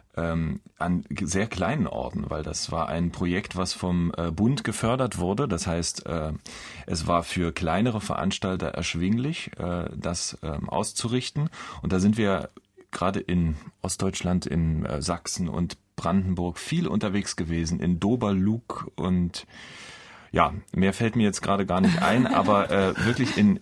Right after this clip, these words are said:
Speaker 1: in dem Ort hinterm Ort, und das ist wirklich nicht negativ gemeint, sondern ganz positiv, dass man dorthin kommt, dort Räume entdeckt, an die man ehrlich gesagt, in die man ehrlich gesagt sonst nie gekommen wäre. Und, äh, es ist wert, diese Musik auch dort den Leuten nahezubringen.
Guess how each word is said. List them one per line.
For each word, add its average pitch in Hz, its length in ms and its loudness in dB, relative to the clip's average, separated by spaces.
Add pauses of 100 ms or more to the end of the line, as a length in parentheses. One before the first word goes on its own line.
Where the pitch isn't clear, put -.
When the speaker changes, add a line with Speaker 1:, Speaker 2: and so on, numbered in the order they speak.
(120)
Speaker 1:
in 104 220 4
dem 104 160 6
Ort 113 280 2
hinterm 135 440 2
Ort, 85 440 0
und 92 180 2
das 101 100 0
ist - 220 -4
wirklich 117 260 0
nicht 123 320 0
negativ 113 520 0
gemeint, 90 320 2
sondern 92 280 4
ganz 113 240 0
positiv, 123 600 -2
dass 87 180 -4
man 92 160 0
dorthin 113 420 0
kommt, 123 360 -2 (480)
dort 98 260 0
Räume 92 460 2
entdeckt, 107 540 2 (140)
an 95 160 2
die 98 80 2
man 101 180 6
ehrlich 110 280 0
gesagt, 98 340 -2
in 95 120 6
die 98 60 2
man 101 120 4
ehrlich 95 280 -2
gesagt 92 320 -2
sonst 98 280 2
nie 104 180 4
gekommen 120 460 -2
wäre. - 240 -8 (920)
Und, 82 400 -4
äh, 76 340 -6
es 87 140 -4
ist 85 180 -4
wert, 110 220 0
diese 107 160 -2
Musik 104 280 2
auch - 160 -4
dort 104 440 -4
den 85 100 0
Leuten 82 360 -2
nahezubringen. - 580 -6